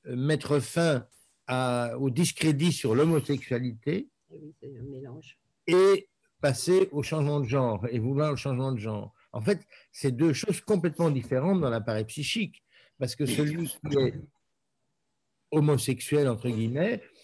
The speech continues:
Speaker 1: c'est, il, il reconnaît comme étant un trait de son désir, euh,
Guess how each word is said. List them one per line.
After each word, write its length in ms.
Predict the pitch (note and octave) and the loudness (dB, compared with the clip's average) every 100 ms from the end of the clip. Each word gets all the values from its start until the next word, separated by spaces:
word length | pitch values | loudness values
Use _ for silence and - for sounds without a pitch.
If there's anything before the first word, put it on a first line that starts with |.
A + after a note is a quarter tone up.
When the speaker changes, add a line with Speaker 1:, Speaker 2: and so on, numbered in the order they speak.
| - _ A2+ | -20 _ -6
Speaker 1:
c'est, 360 | - - - | -4 -4 -6
il, 220 | C#3 C3+ | -2 0
il 480 | C3+ A#2+ A#2 A2+ A#2 | 2 2 2 -2 -4
reconnaît 640 | A2 D3+ - D3+ C#3 F#3 F#3+ | 0 0 2 2 2 2 2
comme 240 | D#3 C#3 | 0 0
étant 300 | C3 A2+ D#3 | -2 0 0
un 100 | C#3 | 0
trait 280 | - - F3 | 0 0 0
de 80 | E3 | 0
son 260 | - C3 A#2+ A#2+ A#2 | -4 -4 -4 -2 0
désir, 520 | C3 A#2+ C#3+ G3+ F3+ | 0 0 0 2 2
euh, 400 | D3 C3+ B2 A#2+ | 2 0 2 0